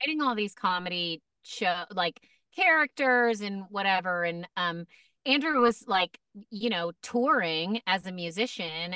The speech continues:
And we were like, "Well, let's put this stuff together so that we can, we can do something fun together." Um, and yeah, I think that's how it came about. And, and they,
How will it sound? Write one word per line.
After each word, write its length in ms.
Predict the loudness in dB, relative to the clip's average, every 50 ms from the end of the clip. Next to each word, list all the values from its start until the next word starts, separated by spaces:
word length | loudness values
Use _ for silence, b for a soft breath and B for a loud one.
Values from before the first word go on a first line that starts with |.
| -8
And 160 | -8 -8 -6
we 140 | -6 -6 -6
were 80 | -4 -2
like, 200 | -2 -2 -2 -2
"Well, 100 | -2 -2
let's 300 | -2 -2 -2 -4 -8 -18 -20 _
put 180 | -6 -6 -4 -4
this 160 | -4 -6 -4
stuff 200 | -4 -6 -6 -6
together 420 | -8 -6 -2 -2 -2 0 -2 -4
so 160 | -6 -6 -6 -6
that 140 | -6 -6
we 120 | -6 -8 -8
can, 320 | -8 -8 -8 -8 -8 -12 -14 _ _ _ _
we 140 | -6 -4 -4
can 220 | 0 2 2 4 4
do 160 | 4 4 4
something 420 | 4 2 0 0 0 -4 -6 -6 -2 0
fun 540 | 2 2 4 4 2 2 0 -2 -4 -6 -8 b b b _
together." 680 | -2 -2 0 2 2 0 0 0 -2 -4 -4 -4 -6 -8 b b b _ _ -6
Um, 480 | -4 -2 -2 -2 -2 -4 -6 -6 -10 -12 _ _ _
and 480 | -6 -4 -4 -2 -4 -4 -6 -6 -8 -12 -14 _ _
yeah, 240 | -8 -4 -2 -2 0
I 60 | -2
think 280 | -2 -2 -2 -4 -2 0
that's 260 | 0 0 0 -2 -4
how 180 | 0 2 2 2
it 120 | 0 -2
came 180 | -4 -4 -4 -4
about. 560 | -4 -4 -2 0 2 4 4 4 4 2 0 -2 -2
And, 260 | -4 -4 -4 -6 -8 -6
and 320 | -4 -4 -4 -4 -4 -2 0
they, 460 | 2 2 4 2 2 2 0 -2 -4